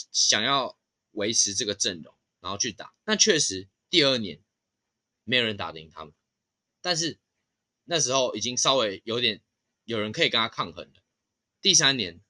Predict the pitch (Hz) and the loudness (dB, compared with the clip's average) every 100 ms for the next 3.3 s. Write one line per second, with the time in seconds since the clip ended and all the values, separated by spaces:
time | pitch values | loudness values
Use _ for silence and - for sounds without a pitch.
0 | _ 90 85 - _ 127 147 170 127 107 | _ -8 -8 -8 _ 0 0 0 0 0
1 | 101 90 90 85 98 95 - 190 160 165 | -2 -4 -6 -8 -10 -10 -6 -4 -2 -2
2 | 156 156 147 131 - - 147 110 87 87 | -2 -2 -4 -6 0 4 4 2 -2 -4
3 | 117 90 - | -8 -10 -16